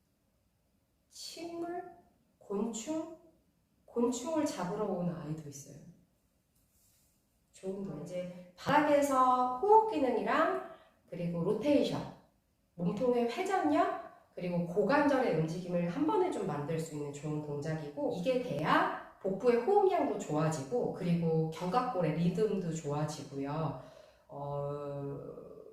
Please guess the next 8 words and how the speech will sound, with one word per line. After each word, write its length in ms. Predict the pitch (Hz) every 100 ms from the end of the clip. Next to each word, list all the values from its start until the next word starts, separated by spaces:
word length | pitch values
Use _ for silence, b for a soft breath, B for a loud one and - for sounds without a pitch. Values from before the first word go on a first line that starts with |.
| - _ _
뭐 180 | - -
하체 380 | - 302 320 320
능력도 440 | 156 160 175 151
좋아지겠죠. 720 | 143 147 143 147 135 - 214 -
그래서 440 | 165 170 175 170 B B B B
제가 300 | 175 165 160
만약에 640 | 143 147 214 208 196 196
스트레칭을 1120 | - - 381 381 - 254 233 226 226 147 -